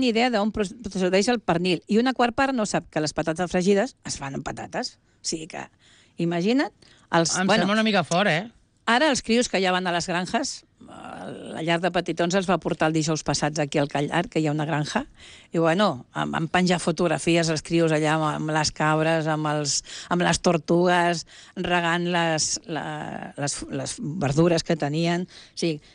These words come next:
Speaker 1: que aquesta gent encara, mira, ho coneixen, no? I diu que la Alimentària dos mil divuit de Barcelona, eh, en producte, eh,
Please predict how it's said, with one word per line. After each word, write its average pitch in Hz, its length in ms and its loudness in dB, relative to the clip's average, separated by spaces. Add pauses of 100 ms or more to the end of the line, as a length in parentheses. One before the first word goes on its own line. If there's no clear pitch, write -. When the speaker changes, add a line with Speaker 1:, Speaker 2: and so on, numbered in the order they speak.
Speaker 1:
que 156 160 -6
aquesta 180 320 0
gent 190 160 0
encara, 180 340 2
mira, 190 280 -2 (100)
ho - 160 -12
coneixen, 165 400 -2
no? 269 160 -2 (680)
I 240 300 6
diu 277 120 4
que 247 160 0
la 185 120 4 (560)
Alimentària 175 720 0
dos 240 120 -2
mil 240 120 0
divuit 233 320 0 (200)
de 180 120 0
Barcelona, 247 560 -2
eh, 185 260 -2 (200)
en 160 100 -4
producte, 180 480 -2
eh, 147 260 -2